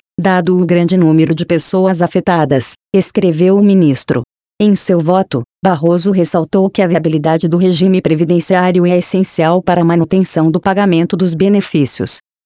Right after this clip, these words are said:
"Sem dúvida alguma, erra em não poder garantir proventos integrais a quem se torne incapaz para o trabalho por sofrer de determinada doença grave,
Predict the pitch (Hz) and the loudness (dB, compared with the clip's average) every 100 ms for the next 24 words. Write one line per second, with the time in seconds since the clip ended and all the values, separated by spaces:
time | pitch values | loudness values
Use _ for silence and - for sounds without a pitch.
0 | - - 262 247 165 220 190 185 185 160 | -18 -6 0 2 2 0 0 0 0 0
1 | 175 156 - - 190 185 190 185 175 170 | 0 -2 -4 -2 0 2 2 0 0 0
2 | 156 190 156 147 127 190 - 202 156 175 | 0 0 2 2 0 0 0 0 0 0
3 | 185 190 180 170 185 175 175 175 175 - | 0 0 0 0 0 0 0 0 -2 0
4 | 220 240 - - 170 170 190 196 208 202 | 0 0 -2 -2 0 2 2 2 -2 -2
5 | 190 190 - 180 175 190 185 165 160 165 | -2 -2 -2 -2 0 0 0 2 0 0
6 | 180 - 160 - 175 180 185 180 185 202 | -2 0 -2 0 -2 0 0 0 0 0
7 | 190 180 190 190 175 165 170 - 160 160 | 2 2 2 0 0 2 2 0 -2 0
8 | 147 131 120 | 0 0 -4